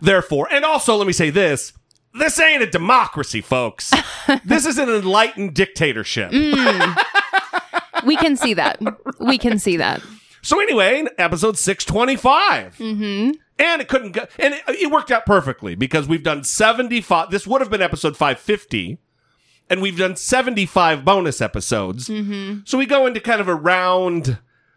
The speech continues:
Speaker 1: feel-good number.
Speaker 2: It's very nice.
Speaker 1: Six hundred twenty-five episodes.
Speaker 2: You know, it is going to be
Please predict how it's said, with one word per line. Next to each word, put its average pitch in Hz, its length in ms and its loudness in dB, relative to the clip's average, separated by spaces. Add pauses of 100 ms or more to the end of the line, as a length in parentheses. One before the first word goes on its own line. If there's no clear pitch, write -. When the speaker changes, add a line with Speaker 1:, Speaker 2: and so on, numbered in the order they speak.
(220)
Speaker 1:
feel-good 185 680 0
number. 113 520 -4
Speaker 2:
It's - 80 -18
very 330 220 0
nice. 190 320 -2
Speaker 1:
Six - 420 -2
hundred 220 600 -2 (280)
twenty-five 180 1300 0
episodes. - 920 -6
Speaker 2:
You 262 140 2
know, 254 460 0 (560)
it 269 220 0
is 247 760 -4
going 254 520 0
to 277 260 -2
be 175 580 -2